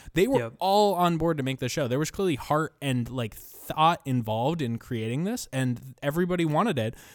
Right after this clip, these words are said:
Speaker 1: The only people that didn't want it were the fans. Everybody
Speaker 2: Yeah.
Speaker 1: didn't want this show to happen,
Speaker 2: Yep.
Speaker 1: and that's why it was canceled, is because the fan reaction was so poor. The viewership, which Netflix doesn't really disclose, was, I'm sure, not great, because all the
Speaker 2: Mm-hmm.
Speaker 1: fans were just, like, boycotting and saying, "Look,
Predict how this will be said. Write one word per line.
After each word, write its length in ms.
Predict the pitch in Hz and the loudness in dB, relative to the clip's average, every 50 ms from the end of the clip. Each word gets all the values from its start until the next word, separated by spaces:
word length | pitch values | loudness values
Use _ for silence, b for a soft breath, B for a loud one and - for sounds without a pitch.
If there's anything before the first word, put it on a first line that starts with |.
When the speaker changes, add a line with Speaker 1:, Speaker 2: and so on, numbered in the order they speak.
| B B | B B
Speaker 1:
The 140 | - 151 185 | 2 2 4
only 120 | 220 226 | 4 2
people 180 | 214 240 220 220 | 2 2 2 2
that 120 | 214 185 | 2 4
didn't 220 | 214 220 220 202 | 4 4 4 4
want 160 | 196 220 226 160 | 4 2 2 2
it 80 | - | 0
were 240 | - 160 170 180 185 | 0 0 0 0 0
the 100 | 180 180 | -2 -4
fans. 640 | - - 175 180 - 180 120 98 101 - 139 - - - _ 185 | 0 2 4 4 4 4 2 -2 -4 -8 -8 -8 -8 -4 _ 4
Everybody 500 | 202 202 208 226 240 208 220 226 214 - | 4 4 4 2 0 0 0 0 2 2
Speaker 2:
Yeah. 260 | 147 147 139 127 - - - - | 2 2 2 0 -2 -4 -2 2
Speaker 1:
didn't 300 | 190 196 202 202 185 156 | 4 4 4 4 2 6
want 240 | 170 180 190 - - | 6 6 6 6 4
this 160 | - 170 160 | 2 2 2
show 240 | - - 175 180 185 | 2 0 0 2 2
to 80 | 156 | 0
happen, 560 | 139 - 160 208 247 - 127 110 107 110 135 147 B B B B B | 0 0 0 -2 0 -2 -2 -4 -2 -4 -6 -6 B B B B B
Speaker 2:
Yep. 120 | 131 123 | 0 2
Speaker 1:
and 160 | 160 165 156 | 4 4 4
that's 200 | 165 175 185 - | 2 0 0 2
why 120 | 196 185 175 | 2 2 2
it 40 | 165 | 2
was 140 | 156 131 | 0 -2
canceled, 440 | - - 180 214 247 - - 120 110 | -2 -2 -4 -4 -2 -2 -4 -4 -4
is 100 | 117 117 | -4 -6
because 240 | - 151 139 160 151 | -6 -6 -4 -4 -4
the 80 | 151 - | -4 -4
fan 240 | - 147 160 175 | -2 -2 -2 0
reaction 360 | 175 160 156 160 160 - 151 131 | 0 -2 -2 -2 -4 -4 -4 -2
was 120 | 120 - | -2 -2
so 360 | - - - - 127 135 190 | -4 -4 -4 -2 0 -2 -2
poor. 440 | - - 127 110 101 101 101 120 B B B B B B B - | -2 -2 -4 -6 -4 -6 -6 -8 B B B B B B B -2
The 140 | 143 143 135 | 0 0 0
viewership, 580 | 131 139 175 214 214 - - 143 131 135 - | 2 2 2 2 2 2 2 0 0 0 -2
which 160 | 135 - - | -4 -6 -4
Netflix 320 | - 135 147 - - 147 - | -4 -4 -4 -2 -2 -2 0
doesn't 220 | - 147 139 139 | 0 -2 0 0
really 160 | 131 135 135 | -2 -2 -2
disclose, 580 | 120 113 - - - 160 175 175 143 120 117 117 | -2 -4 -6 -6 -4 -2 0 2 2 2 0 0
was, 160 | 117 127 123 135 | -2 -2 -2 -2
I'm 180 | 127 131 127 | -2 -2 -2
sure, 340 | - - - 160 175 190 175 | -4 -4 -2 0 0 2 2
not 400 | 135 117 113 123 160 180 156 135 | 2 0 0 0 -2 -2 -4 -4
great, 480 | - 123 139 185 165 104 104 127 175 B B B B B B | -2 -2 0 0 -2 -2 -4 -6 -8 B B B B B B
because 300 | - 156 - 175 160 139 | 0 2 4 4 2 2
all 160 | 135 143 147 | 2 2 2
the 80 | 151 151 | 2 2
Speaker 2:
Mm-hmm. 60 | 113 | 2
Speaker 1:
fans 240 | 160 160 156 151 160 | 2 2 2 2 0
were 60 | 151 | -4
just, 180 | 151 156 - 170 | -4 -4 -2 -2
like, 160 | 147 123 104 | -2 -2 -2
boycotting 480 | 120 127 165 175 - 147 139 131 127 127 | 0 0 0 2 2 2 4 2 2 0
and 80 | 123 | 0
saying, 200 | - 143 139 139 | 0 0 0 2
"Look, 240 | 147 180 175 - | 2 0 0 0